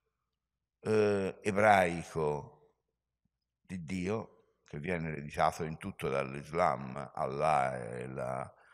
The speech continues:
Allah è la, la trasposizione araba della parola Elohim,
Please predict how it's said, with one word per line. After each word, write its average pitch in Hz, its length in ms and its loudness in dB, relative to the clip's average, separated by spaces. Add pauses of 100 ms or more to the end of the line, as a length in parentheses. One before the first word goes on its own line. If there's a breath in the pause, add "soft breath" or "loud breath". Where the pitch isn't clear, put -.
(120)
Allah 85 440 2
è 71 200 0
la, 62 540 -6 (380 soft breath)
la 76 140 -6
trasposizione 95 1000 -2
araba 82 480 0
della 69 280 -6
parola 73 380 -2
Elohim, 69 760 -10